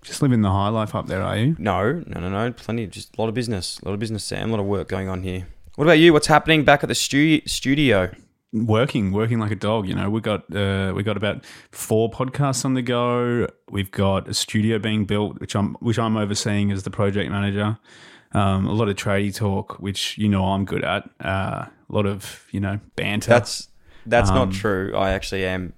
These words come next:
Speaker 2: project managing that build. And the reason I can project manage that build is the fact that when I was playing, uh, football in my old career, uh, you get forced to, like, sort of do study.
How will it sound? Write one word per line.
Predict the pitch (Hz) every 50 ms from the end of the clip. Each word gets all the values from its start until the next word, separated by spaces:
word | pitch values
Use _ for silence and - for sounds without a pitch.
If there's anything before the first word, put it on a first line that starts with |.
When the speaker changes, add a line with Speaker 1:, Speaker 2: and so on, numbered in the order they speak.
| -
Speaker 2:
project | - - 98 87 95 82 80 90
managing | 90 90 92 90 87 90 90
that | 87 76 - -
build. | - 92 90 87 87 - -
And | - 95 98 95
the | 92
reason | 98 107 113 113 113 104
I | 92 98 104
can | - - 110 107 107
project | - - 104 92 95 82 -
manage | 80 85 85 82 78
that | 80 76 69 -
build | - 82 78 80 82 - - - - - - - _ -
is | 101 90 87
the | 98 90
fact | - 92 92 92 -
that | - 80
when | 104 110 107
I | 104 101
was | 95 92 87 - - - - _ _ _ _ _
playing, | - - 101 95 95 92 90 87 85 87 - -
uh, | 80 87 87 -
football | - - 160 - - 101 95 92
in | 92
my | 92 92 101
old | 117 131 120 -
career, | - 101 95 92 90 90 90 - - _ -
uh, | - - 90 95 90 90 82
you | 104 104 104 101
get | 113 - -
forced | - - 104 104 98 - -
to, | - 85
like, | 90 87 85 -
sort | - - 95
of | 90 82
do | 85 87
study. | - - - 98 101 92 80 67